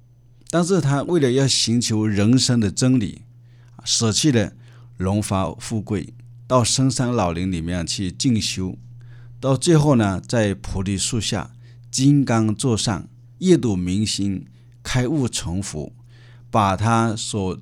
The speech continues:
证悟的宇宙人生真理供大众分享。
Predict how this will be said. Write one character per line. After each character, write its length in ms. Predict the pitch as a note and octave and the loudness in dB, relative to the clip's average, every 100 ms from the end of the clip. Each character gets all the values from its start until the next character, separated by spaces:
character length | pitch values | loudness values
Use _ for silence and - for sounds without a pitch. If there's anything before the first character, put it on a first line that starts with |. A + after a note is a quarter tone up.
| - | -2
证 240 | G#3+ F#3+ | 2 2
悟 200 | F3 F#3 | 2 0
的 320 | B2+ G2+ E2+ - - - - | 0 -2 -4 -10 -20 -20 -10
宇 120 | A#2 G#2+ | -4 2
宙 200 | C3+ A#2+ | 2 2
人 200 | G2+ G#2 | 0 -2
生 280 | G#2+ G#2 | -2 -4
真 200 | - A#2+ | -2 -2
理 260 | A2 D#2+ - - - - - | -2 -6 -10 -20 -20 -20 -16
供 200 | - G2+ | -6 -4
大 200 | G2+ A2+ | 0 0
众 240 | G#2+ A2 F2+ | -2 -2 -4
分 320 | - A2+ A2+ | -4 -2 -2
享。 300 | G#2+ - D#2 | -2 -6 -10